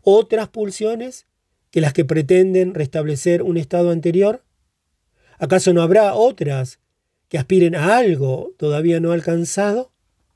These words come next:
Dentro del mundo orgánico no conozco ningún ejemplo cierto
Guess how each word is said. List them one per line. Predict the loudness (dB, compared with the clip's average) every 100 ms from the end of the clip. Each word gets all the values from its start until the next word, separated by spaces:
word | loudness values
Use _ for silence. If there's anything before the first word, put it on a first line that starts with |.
| _ _ _ _ _
Dentro | 0 2 2 -2 -10 -10 -8
del | -8 -8
mundo | -8 -8
orgánico | -6 -6 -6 -8 -8
no | -6 -4
conozco | -4 -6 -8 -8
ningún | -6 -6
ejemplo | -6 -8 -10 -10
cierto | -8 -6 -6 -6 -12